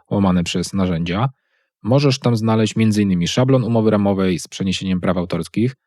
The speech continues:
który był urodzinowym bonusem do siedemnastego odcinka podcastu. Jest też przewodnik dla kreatywnych po content marketingu,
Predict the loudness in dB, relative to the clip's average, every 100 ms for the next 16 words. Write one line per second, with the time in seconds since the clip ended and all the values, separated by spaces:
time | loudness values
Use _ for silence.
0 | _ -6 -2 0 0 0 -2 -4 _ _
1 | _ 2 2 4 2 2 2 2 2 0
2 | 0 0 0 -2 -2 -2 -2 -4 -4 -6
3 | -6 -8 -8 -8 -8 -8 -8 -10 _ _
4 | _ -2 0 0 -2 -2 -6 0 2 2
5 | 2 2 2 2 0 0 -2 -2 -2 0
6 | -2 -2 -2 -2 -4 -2 0 2